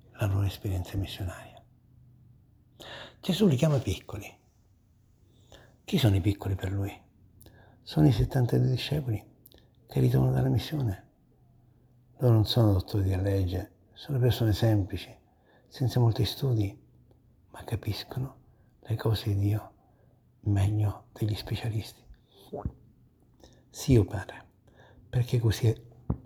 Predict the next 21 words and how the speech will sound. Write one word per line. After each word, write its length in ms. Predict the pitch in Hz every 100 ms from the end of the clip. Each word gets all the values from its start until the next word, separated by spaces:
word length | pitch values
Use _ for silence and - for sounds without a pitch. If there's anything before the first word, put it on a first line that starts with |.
| -
hai 140 | - 120
deciso 440 | 117 - 135 123
nella 240 | 113 104 104
tua 160 | 127
benevolenza. 760 | 117 110 98 95 87 - - - - - - - - - - - - - - - _ _ _ - _ - - - - - _
Cosa 200 | - 110
significa 340 | 123 101 -
questa 240 | - - -
frase? 420 | - - - - - - - - - _ _ _ - - - - -
Che 100 | -
se 200 | 101 -
i 40 | 101
grandi 540 | 104 107 101 98 -
vogliono 400 | - 101 98 98
capire 460 | - 90 110 98 87
le 120 | 90
cose 340 | - 107 -
del 80 | 95
regno, 480 | 90 87 92 110 - _ _ _ _ _ _ _ _ -
devono 200 | 110 101
diventare 720 | 95 95 90 90 87 98 -